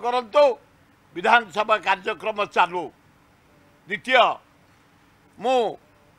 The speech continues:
ଓଡ଼ିଶା ଗଭର୍ଣ୍ଣମେଣ୍ଟକୁ, ପୋଲିସ କମିଶନର, ଡିସିପି, ପୋଲିସ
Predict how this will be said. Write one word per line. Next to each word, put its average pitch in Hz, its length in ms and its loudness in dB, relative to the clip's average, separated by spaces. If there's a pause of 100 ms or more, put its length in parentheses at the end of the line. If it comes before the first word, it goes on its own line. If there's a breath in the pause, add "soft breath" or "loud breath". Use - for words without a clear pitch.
(140)
ଓଡ଼ିଶା 220 340 -2 (100)
ଗଭର୍ଣ୍ଣମେଣ୍ଟକୁ, 240 580 2 (1300)
ପୋଲିସ 220 360 -8
କମିଶନର, 240 640 -2 (100)
ଡିସିପି, 240 500 -4 (1200)
ପୋଲିସ 226 280 -6